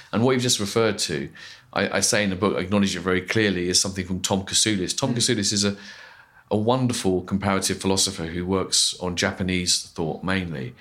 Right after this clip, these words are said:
Speaker 1: And he just has this knack time and again. I mean, I worried I was over-quoting him because so often he puts things so beautifully and clearly and he really gets it. So, for example, one thing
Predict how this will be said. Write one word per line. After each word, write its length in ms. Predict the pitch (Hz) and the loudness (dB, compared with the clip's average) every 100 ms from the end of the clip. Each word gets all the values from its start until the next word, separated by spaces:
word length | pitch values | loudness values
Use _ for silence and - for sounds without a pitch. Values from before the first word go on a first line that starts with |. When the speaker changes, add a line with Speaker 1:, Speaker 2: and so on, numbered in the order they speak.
| - - - - - | -20 -20 -20 -20 -2
Speaker 1:
And 280 | 120 120 120 | 0 2 0
he 120 | 123 | 2
just 220 | 160 190 | 2 2
has 180 | 151 123 | 2 2
this 180 | 110 - | 2 2
knack 400 | 117 127 - - | 2 0 -2 -4
time 320 | - 139 127 | -2 2 2
and 80 | 98 | 2
again. 300 | 98 117 95 | 2 2 2
I 40 | |
mean, 120 | 101 113 | 2 2
I 100 | 113 | 2
worried 260 | 131 151 | 2 2
I 40 | 117 | 2
was 120 | 110 | 2
over-quoting 720 | 117 123 101 - 120 117 95 | 2 2 0 0 2 2 -2
him 160 | 82 76 | -4 -8
because 280 | 80 101 - | -2 2 2
so 200 | 143 135 | 4 2
often 240 | 131 104 | 2 2
he 100 | 101 | 2
puts 320 | 98 117 - | 2 0 0
things 240 | - 98 95 | 0 2 2
so 160 | 101 | 0
beautifully 560 | 92 117 120 110 104 80 | 2 2 2 0 0 0
and 160 | 95 98 | -2 -2
clearly 380 | 123 110 87 87 | 0 2 0 -2
and 80 | |
he 80 | 104 | -2
really 280 | 107 113 104 | 0 0 0
gets 440 | 101 117 - - | 0 0 2 0
it. 180 | 82 78 - - - | 0 -8 -14 -16 -4
So, 180 | - 117 | 0 0
for 140 | 117 | 2
example, 480 | 117 123 139 - 92 | 2 4 2 2 0
one 240 | 95 117 113 | 2 0 0
thing 400 | 104 92 90 | -2 -2 -6